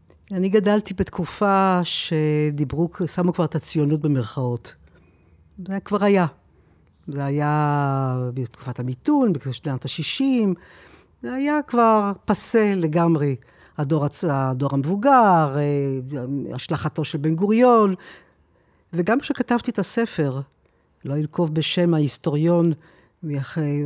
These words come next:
פרופסור באוניברסיטה העברית, אמר, "מה, החלוצים, זה כבר היה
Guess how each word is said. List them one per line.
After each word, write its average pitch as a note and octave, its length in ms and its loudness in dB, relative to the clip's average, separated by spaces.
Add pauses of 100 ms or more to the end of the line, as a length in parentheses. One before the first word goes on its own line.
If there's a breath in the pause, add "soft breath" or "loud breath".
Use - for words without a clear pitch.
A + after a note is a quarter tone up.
פרופסור E3 460 -6
באוניברסיטה D#3 600 0
העברית, G3+ 380 -2
אמר, A3 240 -2
"מה, E4 520 2 (160)
החלוצים, B3+ 920 0
זה F3 100 -6
כבר E3 180 -2
היה F#3+ 360 2